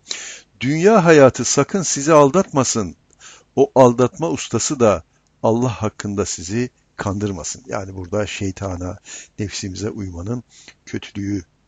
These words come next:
ortaya konuyor. "Dünya hayatı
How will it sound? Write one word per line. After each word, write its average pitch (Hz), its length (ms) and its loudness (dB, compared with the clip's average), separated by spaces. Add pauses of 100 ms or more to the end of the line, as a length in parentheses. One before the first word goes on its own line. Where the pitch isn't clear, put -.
(400)
ortaya 95 380 -10
konuyor. - 340 -20 (600)
"Dünya 107 320 -2
hayatı 95 520 -6